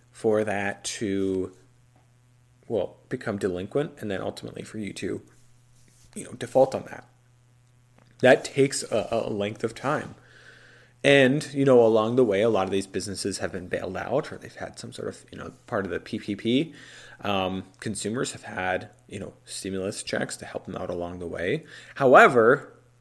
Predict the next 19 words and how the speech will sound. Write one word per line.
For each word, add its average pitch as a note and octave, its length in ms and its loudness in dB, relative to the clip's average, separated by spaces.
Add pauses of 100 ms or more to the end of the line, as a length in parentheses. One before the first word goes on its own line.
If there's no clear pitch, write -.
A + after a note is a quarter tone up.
(240)
and, B2+ 160 -2
and A2 340 -4
some B2+ 180 -2
of G#2+ 80 0
them G2 120 -4
had, G2 240 -4 (180)
a - 40 -4
lot A2+ 160 6
of G#2 60 -2
them F#2+ 120 -4
have F#2 120 -8
had F2+ 280 -4
unemployment G2 560 -4
that's - 300 -12 (120)
helped - 220 -10
them F#2+ 180 -8 (800)
pretty G2+ 160 -2
significantly, G#2 760 -6 (300)
uh, C2 380 -10